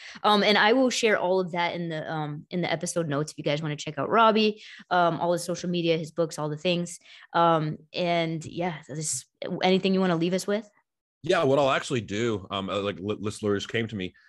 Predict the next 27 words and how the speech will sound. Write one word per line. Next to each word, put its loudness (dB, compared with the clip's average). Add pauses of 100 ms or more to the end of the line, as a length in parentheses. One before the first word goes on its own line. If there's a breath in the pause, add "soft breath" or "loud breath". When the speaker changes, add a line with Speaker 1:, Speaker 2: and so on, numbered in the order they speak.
(140 soft breath)
Speaker 2:
is, 2
uh, 2
I 2
wrote 8
an -2
ebook -2
called -2
The -8
Call -6
to -6
Adventure, -4 (400)
Speaker 1:
Mm-hmm. -6 (200)
Speaker 2:
um, 0
which -2
is -2
really 2
about, 0
like, -2
your -2
responsibility -4
to -10
do -6
something -8
great -4
with -10
your 0
life, 0